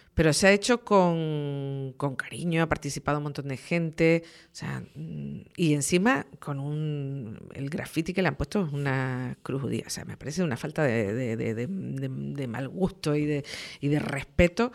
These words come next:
eh, absoluto. Entonces, bueno, yo creo que esto es un ejemplo, anec-, es una anécdota,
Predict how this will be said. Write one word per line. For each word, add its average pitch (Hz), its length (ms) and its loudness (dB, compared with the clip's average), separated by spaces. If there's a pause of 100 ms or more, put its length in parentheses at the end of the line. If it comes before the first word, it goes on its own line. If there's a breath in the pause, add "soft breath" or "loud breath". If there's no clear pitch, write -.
(480 loud breath)
eh, 160 360 2
absoluto. 143 540 -4
Entonces, 165 240 -4
bueno, 202 200 2
yo 180 160 -2
creo 208 180 -2
que 214 260 0 (260 loud breath)
esto - 140 -10
es 151 80 -4
un 156 80 -2
ejemplo, 147 540 -2
anec-, 147 340 -4 (220)
es 127 80 -8
una 156 100 0
anécdota, 180 540 2